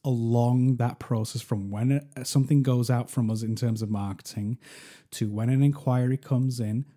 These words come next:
who's dealing with the inquiry, how quickly was it dealt with, et cetera, et cetera, et cetera, who's talking to the customers, how are we following up, how are we getting the cash in, and so on. It was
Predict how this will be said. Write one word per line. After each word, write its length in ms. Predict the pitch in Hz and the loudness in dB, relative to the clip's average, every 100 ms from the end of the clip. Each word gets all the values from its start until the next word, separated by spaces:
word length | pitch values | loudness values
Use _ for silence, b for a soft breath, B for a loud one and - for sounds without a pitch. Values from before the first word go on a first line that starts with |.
| b | b
who's 360 | - 143 143 143 | -2 4 4 6
dealing 360 | 143 131 123 | 4 4 2
with 100 | 117 | 2
the 100 | 113 | 0
inquiry, 680 | 113 107 - 104 101 104 131 b b | -2 -4 -6 -6 -4 -6 -6 b b
how 260 | - - 131 | -14 -2 -2
quickly 420 | 131 - 139 139 | 0 0 2 2
was 160 | 123 117 | 2 0
it 140 | 113 | -2
dealt 260 | - 110 101 | -2 -2 -2
with, 360 | 113 110 127 - b | -4 -4 -4 -8 b
et 140 | 113 107 | -8 -6
cetera, 260 | 110 - | -6 -6
et 60 | 110 | -8
cetera, 260 | 110 - | -8 -10
et 60 | 90 | -8
cetera, 440 | - 101 - 110 110 b b b | -8 -8 -8 -8 -8 b b b
who's 320 | _ 147 147 | _ 6 6
talking 380 | 143 139 123 - | 6 2 2 -2
to 60 | 127 | -4
the 80 | 120 | -2
customers, 320 | 123 120 120 | -4 -4 -6
how 280 | - 123 127 | -6 -2 0
are 60 | |
we 100 | 147 | 0
following 480 | 147 156 139 135 120 | 0 2 4 4 2
up, 160 | 113 - | -2 -6
how 300 | - - 117 | -8 -2 0
are 40 | |
we 80 | 139 | 2
getting 260 | 147 147 | 0 0
the 80 | 147 | -2
cash 420 | 147 - 120 - | -2 -4 -6 -4
in, 300 | 123 117 117 - _ - | -4 -2 -4 -8 _ -4
and 300 | 120 113 113 | -2 0 -4
so 380 | - 110 104 | -4 -4 -4
on. 220 | 95 92 92 _ _ b b b b b b b - | -6 -10 -16 _ _ b b b b b b b 2
It 140 | 147 | 6
was 180 | 139 | 6